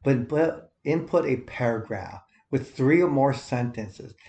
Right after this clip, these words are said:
where the objects and verbs are clearly referenced, then the translation program, such as Google Translate, will interpret any unclear ideas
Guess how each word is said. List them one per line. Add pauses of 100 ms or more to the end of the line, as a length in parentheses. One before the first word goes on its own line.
(180)
where
the
objects
and
verbs
are
clearly
referenced, (720)
then
the
translation
program,
such
as
Google
Translate, (1120)
will
interpret
any
unclear
ideas